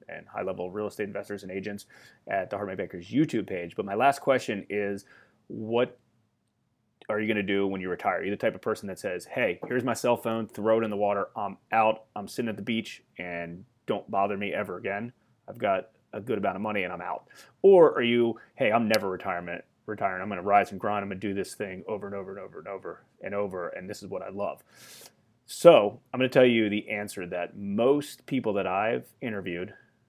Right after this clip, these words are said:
give me, and it's actually the exact answer that I have as well of what I think the re-, my retirement's gonna look like. I think it's gonna be a mixture of both.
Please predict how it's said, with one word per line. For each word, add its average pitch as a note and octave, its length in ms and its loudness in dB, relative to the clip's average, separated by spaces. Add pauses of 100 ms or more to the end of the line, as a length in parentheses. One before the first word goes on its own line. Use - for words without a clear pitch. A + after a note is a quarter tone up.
(160)
give E3 140 4
me, F#2 180 -6 (140)
and A2+ 80 -8
it's A2 120 -6
actually G2+ 400 -2
the F#2+ 100 -8
exact F#2+ 320 -2
answer G2 260 -8
that F#2 260 -8
I A#2 120 0
have G#2 160 -6
as G2 100 -10
well A#2+ 300 4
of G2 160 -8
what G2 240 0
I G2 140 -4
think - 260 -10
the F2 80 -10
re-, F2+ 100 -8 (100)
my F2 120 -8
retirement's B2 420 -4
gonna D#2+ 180 -10
look A2 140 -8
like. - 160 -12 (960)
I - 20 -20
think G#2+ 120 -4
it's A2 100 -6
gonna A#2 80 -2
be A#2 80 4
a A2 60 4
mixture G2 360 -6
of F#2 120 -8
both. G2 180 -2